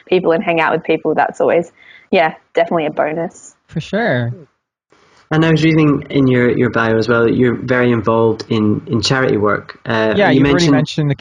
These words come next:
Speaker 3: yeah, you mentioned the
Speaker 2: kangaroos.
Speaker 3: kangaroos, um, but you also work with disadvantaged children in South, is it South Africa or South Australia?
Speaker 1: Uh, South Africa, yeah,
Speaker 3: South Africa
Speaker 1: yeah.
Speaker 3: and,
Speaker 1: Um,
Speaker 3: and
Speaker 1: so
Speaker 3: Nepal?
Speaker 1: Yeah, yeah. Um, so, yeah, I was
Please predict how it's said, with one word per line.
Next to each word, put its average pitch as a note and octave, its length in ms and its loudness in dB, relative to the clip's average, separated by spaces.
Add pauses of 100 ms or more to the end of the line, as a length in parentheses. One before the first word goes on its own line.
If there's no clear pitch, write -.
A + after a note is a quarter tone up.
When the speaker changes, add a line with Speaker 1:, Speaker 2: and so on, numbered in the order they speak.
Speaker 3:
yeah, C#3 180 2
you C3+ 140 4
mentioned C#3+ 320 2
the C3+ 40 2
Speaker 2:
kangaroos. B2+ 540 0
Speaker 3:
kangaroos, - 420 -2
um, B2 60 -4
but C3+ 140 2
you C#3 120 2
also C#3+ 300 0
work B2+ 240 0
with B2 160 -2
disadvantaged A#2+ 520 -2
children A#2+ 240 0
in A#2+ 100 0
South, B2 420 -4
is C3+ 120 0
it C3 40 -2
South E3 240 0
Africa D3+ 300 -2
or C3 60 2
South B2+ 200 -2
Australia? G#2+ 640 0 (840)
Speaker 1:
Uh, C4 160 2
South A3+ 240 0
Africa, G#3+ 440 -2
yeah, G3 160 -2
Speaker 3:
South C#3 240 2
Africa G3+ 160 0
Speaker 1:
yeah. B2+ 160 0
Speaker 3:
and, B2 100 2
Speaker 1:
Um, B2 120 0
Speaker 3:
and B2+ 140 2
Speaker 1:
so B2+ 60 2
Speaker 3:
Nepal? D3+ 480 0 (680)
Speaker 1:
Yeah, C4 420 4
yeah. A#3 420 2
Um, G#3 240 0
so, A3 160 0
yeah, G#3+ 300 4
I G3 40 2
was G3 280 -2